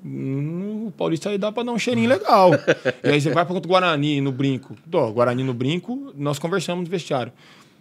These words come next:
Speaker 1: O Guarani, a última vitória do Guarani tinha sido em setembro, alguma coisa assim, no, em novembro, em, na, na Série B. A última vitória em casa do Guarani tinha sido em setembro, novembro, porque tinha ganhado o Ituano de três a zero, mas foi fora o jogo. Então, o último em casa, é o momento de nós ganhar deles aqui.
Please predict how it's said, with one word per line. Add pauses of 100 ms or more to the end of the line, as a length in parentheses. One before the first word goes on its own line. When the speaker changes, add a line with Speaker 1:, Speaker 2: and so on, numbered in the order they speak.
(680)
Speaker 1:
O
Guarani,
a
última
vitória
do
Guarani
tinha
sido
em
setembro,
alguma
coisa
assim,
no,
em
novembro,
em, (240)
na,
na
Série
B.
A
última
vitória
em
casa
do
Guarani
tinha
sido
em
setembro,
novembro,
porque
tinha
ganhado
o
Ituano
de
três
a
zero, (420)
mas
foi
fora
o
jogo. (440)
Então,
o
último
em
casa, (240)
é
o
momento
de
nós
ganhar
deles
aqui.